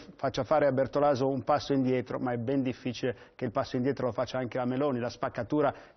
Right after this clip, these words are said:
con, eh, Salvini come ispiratore davanti agli occhi, eh, di tutti, ma vedremo anche che nel centro-sinistra il fatto che sia stata respinto anche il ricorso nazionale di Bassolino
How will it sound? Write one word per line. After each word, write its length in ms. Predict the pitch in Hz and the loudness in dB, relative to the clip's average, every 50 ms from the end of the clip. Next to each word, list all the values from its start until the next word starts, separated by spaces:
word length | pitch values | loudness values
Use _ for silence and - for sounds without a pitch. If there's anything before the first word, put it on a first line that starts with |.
| _ _ | _ _
con, 320 | - - 143 147 143 135 131 - - - - | -4 0 2 4 4 4 2 -2 -6 -12 -12
eh, 600 | - 117 113 107 107 107 107 107 107 101 - - _ _ _ - | -10 -8 -8 -6 -6 -8 -8 -10 -12 -14 -18 -20 _ _ _ -20
Salvini 520 | - - - 110 110 104 147 151 139 131 | -14 -8 -8 -6 0 2 4 4 4 4
come 200 | - 135 131 127 | 2 0 -2 -2
ispiratore 540 | 110 - - 139 120 117 - - 135 123 120 | -2 -4 -2 -2 -2 -2 -2 -2 0 0 0
davanti 340 | 117 123 123 120 107 - 127 | 0 0 -2 -2 -2 -4 -2
agli 140 | 123 113 | -2 -2
occhi, 400 | 123 120 113 - - - 123 113 - - - - - | -2 -4 -4 -6 -6 -6 -6 -6 -8 -10 -20 -18 -12
eh, 100 | - 127 | -10 -6
di 140 | 110 127 120 | -4 -4 -2
tutti, 360 | - 143 131 - - - - | -2 -2 -4 -4 -6 -10 -8
ma 120 | 113 117 117 | -4 -2 -2
vedremo 380 | 123 131 135 147 156 151 151 | 0 0 2 4 4 6 6
anche 600 | 156 165 165 156 143 - 156 147 - - - - - | 6 6 4 4 2 2 2 0 0 -2 -8 -10 -4
che 120 | - 165 | 0 2
nel 140 | 170 165 156 | 2 2 2
centro-sinistra 800 | 156 - 170 156 147 160 151 139 - 151 156 165 156 - - 127 | 2 2 2 2 4 2 0 0 2 2 2 2 2 2 0 -2
il 80 | 123 107 | -2 0
fatto 260 | - 151 143 131 139 | 2 2 2 2 2
che 120 | 127 131 | 0 0
sia 120 | 123 135 131 | 0 0 0
stata 300 | - - 147 131 147 135 | 0 0 2 2 2 2
respinto 1120 | 131 139 160 170 156 - - - _ - 190 190 180 151 131 110 - - - 123 113 107 - - - - - - | 4 4 2 2 2 -2 -6 -6 _ 2 4 6 6 6 4 2 -2 -4 -4 -2 -2 -4 -6 -10 -20 -20 -8 -2
anche 360 | - 147 170 349 320 - - | 2 4 4 4 4 4 4
il 480 | 160 156 147 139 143 135 131 127 123 127 | 4 4 6 6 6 6 6 6 4 4
ricorso 460 | 123 139 135 - 196 190 - - 156 | 2 2 4 4 4 4 4 4 4
nazionale 600 | 147 151 160 151 - - 151 147 160 165 165 151 | 4 4 4 2 2 2 2 4 6 6 6 6
di 120 | 131 139 131 | 4 4 4
Bassolino 640 | 139 143 - - - 139 131 147 160 160 160 135 | 4 2 2 2 0 2 4 6 6 6 4 2